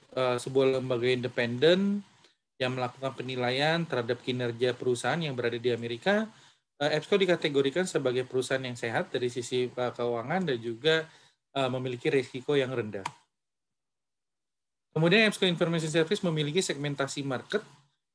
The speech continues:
eh, yang dibagi menjadi enam. Yang pertama adalah untuk sekolah tinggi, institut, maupun universitas. Ada juga market untuk, eh, sekolah kedokteran maupun rumah sakit. Ada juga untuk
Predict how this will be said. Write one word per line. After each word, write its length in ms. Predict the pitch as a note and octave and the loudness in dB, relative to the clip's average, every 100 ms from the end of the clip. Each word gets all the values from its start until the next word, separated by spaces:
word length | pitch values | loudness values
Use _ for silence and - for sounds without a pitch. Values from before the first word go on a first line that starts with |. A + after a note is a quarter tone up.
| _ | _
eh, 400 | - C3+ C3 C3 | -2 0 0 0
yang 80 | C#3+ | 0
dibagi 400 | C#3 C3+ C3+ F3 | 2 4 4 2
menjadi 320 | E3 C3 B2 | 2 0 0
enam. 320 | A#2+ C3+ A#3+ - - | 0 0 -2 -4 -10
Yang 80 | C3 | -6
pertama 480 | C#3 C3+ C#3+ F#3 C#3+ | -2 0 2 2 2
adalah 320 | B2 C#3+ E3 | 2 4 4
untuk 400 | C#3 C3 C3+ E3+ | 2 0 -4 -8
sekolah 320 | - B2+ A#2+ | 0 2 2
tinggi, 400 | B2+ B2+ D3+ C#3+ | -2 -4 -2 -2
institut, 400 | B2 B2+ B2+ D3 | -2 -4 -4 -6
maupun 480 | B2+ B2 - D#3 D#3+ - - _ _ | -4 -4 0 0 0 -10 -20 _ _
universitas. 800 | D3+ C3 C3 C3 C#3+ F#3 F#3+ - - - _ _ _ _ _ | -4 -2 -4 -4 2 4 4 0 -16 -20 _ _ _ _ _
Ada 160 | F3 F3 | 2 2
juga 240 | F3+ G#3+ | 4 4
market 400 | G3 F3+ - F#3+ - | 4 2 2 0 0
untuk, 480 | D#3+ D3+ - E3 - _ _ _ - D#3 | -4 -4 -4 -6 -6 _ _ _ -4 2
eh, 320 | D3 D3 C#3+ | 2 2 -2
sekolah 400 | - - D3 C#3+ | -6 -2 0 2
kedokteran 480 | C3+ - D3 D#3+ D#3 | -2 0 2 2 2
maupun 560 | C3+ B2+ - D#3+ D#3+ | -2 -2 0 0 0
rumah 240 | C#3+ B2+ B2 | -2 -2 -4
sakit. 320 | A#2 G3 - - _ _ _ _ _ _ _ _ _ _ B2 | -2 -2 -4 -6 _ _ _ _ _ _ _ _ _ _ -4
Ada 80 | B2+ | -2
juga 400 | C3 C3 C3 C3 | 2 4 4 4
untuk 640 | C3 B2 - C3 B2+ | 0 -2 0 2 2